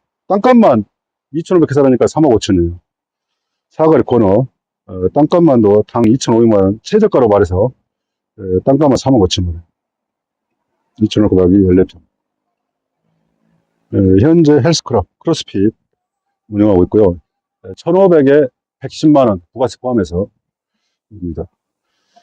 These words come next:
땅값도 안 되게, 예, 헐값에 땡처리합니다. 헐값에 땡처리합니다. 천오백에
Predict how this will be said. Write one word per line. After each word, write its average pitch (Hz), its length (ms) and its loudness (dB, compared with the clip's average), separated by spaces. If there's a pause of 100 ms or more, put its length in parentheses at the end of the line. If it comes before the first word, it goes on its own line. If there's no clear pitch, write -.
(400)
땅값도 127 400 -2
안 95 80 2
되게, 104 200 2
예, 90 600 -4 (180)
헐값에 151 800 2 (280)
땡처리합니다. 139 840 -2 (260)
헐값에 92 300 -14
땡처리합니다. 85 380 -16 (1400)
천오백에 147 480 2